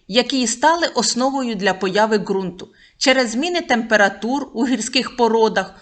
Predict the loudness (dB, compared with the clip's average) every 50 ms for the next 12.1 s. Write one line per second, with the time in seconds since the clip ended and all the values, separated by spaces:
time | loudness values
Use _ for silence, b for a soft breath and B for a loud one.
0 | B B B -6 -6 -4 0 0 2 2 2 2 2 2 2 2 0 0 0 -2
1 | -2 -2 -2 0 2 2 2 0 -2 -4 -4 -4 -6 -8 B B B B B -2
2 | 0 2 2 0 0 0 2 4 4 4 4 2 0 -2 0 0 0 0 0 -4
3 | -6 -6 -4 -2 0 0 0 0 0 2 2 2 2 0 -2 -8 -12 -14 b b
4 | b b b b b 2 2 2 4 2 0 2 4 4 4 2 0 -6 -6 -4
5 | -2 -2 -2 -2 0 -2 -4 -4 -6 -12 -8 -2 0 0 0 2 2 0 0 0
6 | 0 -2 -2 -2 -2 -2 -2 2 4 4 4 4 2 -2 -4 -6 -10 -12 -18 b
7 | b b b b b 4 4 4 4 4 0 -4 -4 -2 2 2 2 2 2 0
8 | 2 2 0 0 -2 -2 0 0 2 2 0 0 0 -2 -2 0 0 0 0 0
9 | -2 -2 -4 -4 0 0 0 2 2 0 -2 0 -2 -2 -2 -4 -2 -2 0 0
10 | 0 -2 -6 -12 B B B B B -4 -2 0 0 0 0 0 -2 -2 2 2
11 | 0 0 0 -2 0 -2 -2 -2 -2 -2 0 0 0 0 2 0 0 0 0 0
12 | 0 -2